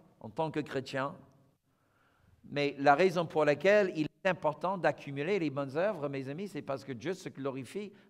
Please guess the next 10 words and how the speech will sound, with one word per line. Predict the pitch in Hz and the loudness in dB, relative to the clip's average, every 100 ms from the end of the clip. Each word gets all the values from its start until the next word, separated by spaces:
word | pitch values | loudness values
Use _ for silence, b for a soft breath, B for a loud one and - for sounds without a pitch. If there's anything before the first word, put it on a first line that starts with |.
| B | B
à | 143 | -6
travers | - 135 135 | -4 -6 -6
notre | 123 117 110 | -8 -10 -12
vie. | 107 101 - _ b b - | -12 -18 -20 _ b b -6
Et | 143 | -4
notre | 151 147 | -4 -2
vie | 147 190 | -4 -4
devient | 139 160 147 196 | -2 -2 -2 -2
notre | 160 151 147 | -2 -4 -6
défense. | 147 - 135 - - | -6 -6 -10 -12 -20